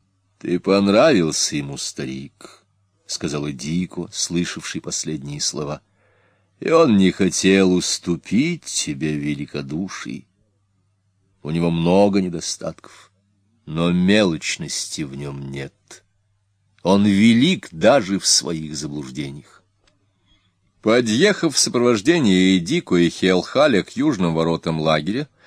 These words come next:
послы были встречены большою толпою мужчин, женщин и детей, радостно приветствовавших их восклицаниями на латинском и греческом языках. «Что это за люди?» —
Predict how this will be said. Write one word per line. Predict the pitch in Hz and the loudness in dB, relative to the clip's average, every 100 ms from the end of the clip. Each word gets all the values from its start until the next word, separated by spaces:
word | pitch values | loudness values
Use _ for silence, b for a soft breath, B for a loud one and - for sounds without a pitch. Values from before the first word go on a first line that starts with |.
| B B B - | B B B 0
послы | 120 131 - 202 | 2 4 2 2
были | 165 107 98 | 4 6 6
встречены | - - 175 180 - 165 135 | 2 2 2 2 0 0 2
большою | 123 113 - 196 139 | 0 0 2 2 4
толпою | 98 87 165 175 92 | 0 0 2 2 2
мужчин, | 82 - - - 165 196 175 - - | 0 -4 -4 -4 -2 -2 -2 -6 -12
женщин | 71 87 175 180 - - 151 135 b b | -2 0 2 0 -4 -6 -8 -10 b b
и | 120 139 | -2 0
детей, | 120 151 - - 117 92 - b b - | 0 -2 0 4 6 4 0 b b -4
радостно | 85 131 180 151 - 123 | 2 4 2 0 -4 -8
приветствовавших | 92 78 87 127 - - 110 107 - 104 | -6 0 2 2 0 -6 -6 -6 -8 -6
их | 110 - | -8 -6
восклицаниями | - - - - - 101 113 107 104 98 b b | -10 -8 -6 -2 2 2 2 0 -4 -6 b b
на | 82 | -4
латинском | 76 71 - 85 95 - 95 87 _ | -4 -4 -4 -2 -2 -4 -6 -10 _
и | 85 73 | -8 -6
греческом | 76 76 69 - 80 | -4 -4 -4 -8 -10
языках. | 73 67 73 - 73 69 - - b b b b b | -12 -12 -14 -8 -8 -8 -14 -20 b b b b b
«Что | - - - - - 127 | -16 -14 -16 -10 -2 2
это | 117 98 104 95 | 2 2 2 0
за | 87 101 | 0 0
люди?» — | 110 135 95 71 76 | 0 -2 -4 -4 -10